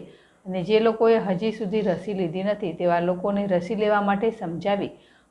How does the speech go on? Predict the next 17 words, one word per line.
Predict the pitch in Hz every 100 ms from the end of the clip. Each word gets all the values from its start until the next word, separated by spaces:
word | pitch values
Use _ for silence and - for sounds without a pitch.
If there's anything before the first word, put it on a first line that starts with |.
| -
અને | 185
રસી | 185 202 202
લેવા | 226 220 220
તૈયાર | 220 170 180
કરવામાં | 180 180 175 180 -
આવી | 170 151
રહ્યા | 151 147
છે. | 151 151 147 - _ _ _ _ -
સાથે | 220 262 254
જ |
લોકોને | 240 240 247 247
સમજાવી | 247 190 185 202 208 240
અને | - 175 170
રસી | 185 185 233
લેવા | 220 220
તૈયાર | 220 170 175 180
કરી | 185 214